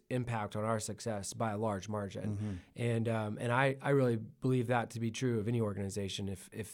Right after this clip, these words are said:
Speaker 1: if you really, really see it that
Speaker 2: Yeah,
Speaker 1: way.
Speaker 2: you said it best. It, it, it feels and it seems like a huge risk.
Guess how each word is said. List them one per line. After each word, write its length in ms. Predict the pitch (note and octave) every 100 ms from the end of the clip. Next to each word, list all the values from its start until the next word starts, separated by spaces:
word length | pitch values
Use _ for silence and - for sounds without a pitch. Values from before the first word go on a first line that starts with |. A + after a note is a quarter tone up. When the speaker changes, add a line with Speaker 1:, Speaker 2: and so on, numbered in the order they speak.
| -
Speaker 1:
if 200 | A2+ G#2
you 100 | G#2
really, 320 | A2 G#2 F#2+ -
really 220 | A#2+ G2+
see 160 | - G#2
it 120 | F2+
that 140 | F2 G#2
Speaker 2:
Yeah, 140 | C#3+
Speaker 1:
way. 60 | C3
Speaker 2:
you 60 |
said 200 | C3 C#3
it 100 | B2
best. 300 | G#2 A2 - -
It, 140 | C3
it, 180 | D#3 -
it 240 | D3 C#3+ -
feels 560 | - F#3+ F#3+ C3+ B2
and 140 | C3+ B2
it 100 | A2+
seems 420 | - D#3 C#3 A2+
like 200 | A2+ A2+
a 40 |
huge 240 | G#2 A2+ F#2
risk. 400 | G#2 F#2 -